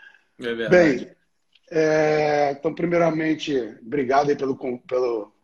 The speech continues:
Speaker 2: por ter aceitado o meu convite, né? Vi que tava fazendo uma live com a galera aí, só não tava fazendo comigo. <laughs> Pra quem não sabe,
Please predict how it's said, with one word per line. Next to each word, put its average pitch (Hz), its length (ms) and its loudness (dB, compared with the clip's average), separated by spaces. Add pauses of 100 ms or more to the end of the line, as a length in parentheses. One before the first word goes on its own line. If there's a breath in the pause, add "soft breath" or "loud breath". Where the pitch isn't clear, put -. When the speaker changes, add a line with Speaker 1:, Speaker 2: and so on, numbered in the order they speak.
(540)
Speaker 2:
por - 100 -20
ter - 120 2
aceitado 131 480 4
o 135 40 2
meu 127 120 4
convite, 123 800 0
né? 143 340 0 (320)
Vi 123 80 -4
que - 80 -12
tava 139 180 4
fazendo 135 240 2
uma 139 120 2
live 127 260 4
com - 80 -10
a 131 60 -6
galera 135 420 2
aí, 135 180 -2
só 143 160 -10
não 135 100 -10
tava 139 180 -2
fazendo 139 300 -6
comigo. 139 380 -6 (380)
<laughs> - 960 -8
Pra 175 160 8
quem 185 200 6
não 202 120 8
sabe, 139 560 2